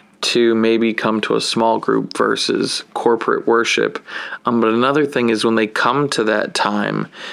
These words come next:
that hopefully they also see how holy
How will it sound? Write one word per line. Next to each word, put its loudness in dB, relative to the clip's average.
that 0
hopefully 2
they 2
also 2
see 0
how 2
holy 2